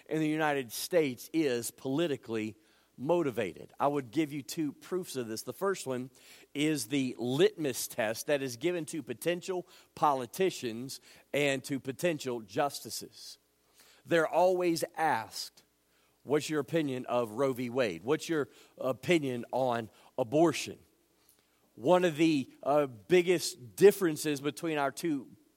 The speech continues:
political parties is on this issue of the sanctity of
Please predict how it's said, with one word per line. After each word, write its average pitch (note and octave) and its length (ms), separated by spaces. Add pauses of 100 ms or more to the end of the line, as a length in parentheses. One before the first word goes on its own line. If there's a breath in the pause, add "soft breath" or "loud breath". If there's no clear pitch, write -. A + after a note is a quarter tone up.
(220)
political D#3 480
parties C#3+ 760 (520 soft breath)
is D3+ 600 (200)
on D3+ 260
this C#3 480
issue A#2 640 (320 soft breath)
of C#3+ 160
the C3+ 100
sanctity A#2 840 (460 soft breath)
of A#2+ 340